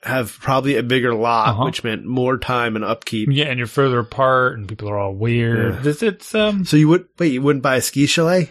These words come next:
Speaker 1: You could buy a ski, or a ski
Speaker 2: No,
Speaker 1: resort.
Speaker 2: 'cause renting is still fine. No, it's more convenient. Um,
Speaker 1: T-, yeah. Huh.
Speaker 2: I don't know.
Speaker 1: A horse?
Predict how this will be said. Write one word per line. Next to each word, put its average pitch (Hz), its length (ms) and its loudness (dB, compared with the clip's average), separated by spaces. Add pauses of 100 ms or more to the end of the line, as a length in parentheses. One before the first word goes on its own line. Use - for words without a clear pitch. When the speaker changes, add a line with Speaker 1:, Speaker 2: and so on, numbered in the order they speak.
Speaker 1:
You 135 100 -4
could 120 140 -4
buy 127 140 0
a 120 60 0
ski, - 220 -8
or 147 140 4
a 120 60 2
ski - 200 0
Speaker 2:
No, 160 80 4
Speaker 1:
resort. 220 320 4
Speaker 2:
'cause 175 180 -4
renting 180 360 -2
is 101 100 -6
still - 200 -12
fine. - 380 -12 (1400)
No, 101 120 -4 (240)
it's - 180 -16
more - 100 -10
convenient. 139 440 -10 (1400)
Um, 143 420 2 (140)
Speaker 1:
T-, - 160 -6 (100)
yeah. 110 300 0 (480)
Huh. 110 240 -4
Speaker 2:
I 135 40 -8
don't 143 140 -8
know. 104 260 -12 (1200)
Speaker 1:
A 107 40 -6
horse? 123 460 0